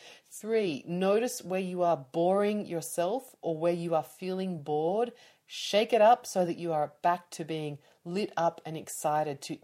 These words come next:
boost your Maya Mala immunity. And four, blow your own conch. Celebrate yourself. Recognize the efforts that you're doing. Recognize them in other people too. And know that everybody who goes to your colleague's yoga class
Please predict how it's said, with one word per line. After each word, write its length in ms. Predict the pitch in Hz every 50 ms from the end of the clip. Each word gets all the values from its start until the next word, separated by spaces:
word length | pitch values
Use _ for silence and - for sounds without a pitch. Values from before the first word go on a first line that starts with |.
| 143 -
boost 440 | - 175 190 202 202 - - - - - - - _ _
your 140 | - 175 170
Maya 520 | 165 165 165 160 156 156 170 190 208 196
Mala 380 | 180 175 160 151 151 151 147 - - _ -
immunity. 680 | 175 165 160 160 160 160 175 180 185 220 233 254 254 - - - - _ -
And 180 | 175 185 180 -
four, 560 | - - 240 240 214 180 175 196 214 196 -
blow 220 | - 185 190 196 202
your 220 | 214 214 208 190
own 160 | 185 180 180
conch. 560 | 175 - 170 170 160 139 - - - - - - - - _ _
Celebrate 580 | - - - - 214 208 208 202 190 185 175 -
yourself. 540 | 160 156 - - - 151 127 113 - - _ _ _ -
Recognize 640 | 165 196 214 220 233 214 196 196 180 175 175 170
the 180 | - 175 - -
efforts 260 | 160 - - 165 -
that 160 | - - -
you're 100 | 151 156
doing. 360 | 143 - 156 151 143 135 135 - _ _
Recognize 480 | 135 143 151 226 202 208 190 165 147 -
them 100 | 143 143
in 80 | 139
other 180 | 143 143 151 147
people 300 | 147 147 143 139 - 135
too. 320 | - - 165 147 131 113 -
And 260 | - 165 175 180 185
know 280 | 196 196 208 214 220 208
that 320 | 185 175 165 - - - - - - _ _ _
everybody 680 | 202 214 202 214 254 247 208 226 220 233 240 240 226 - _ _ _ _
who 80 | 208 196
goes 280 | 208 196 196 190 190 190
to 120 | - 185
your 240 | 175 170 180 175 165
colleague's 720 | - _ - - 196 185 190 202 220 233 233 208 - - -
yoga 360 | - 214 233 226 220 247 240
class 540 | 247 - 240 233 254 294 302 - - -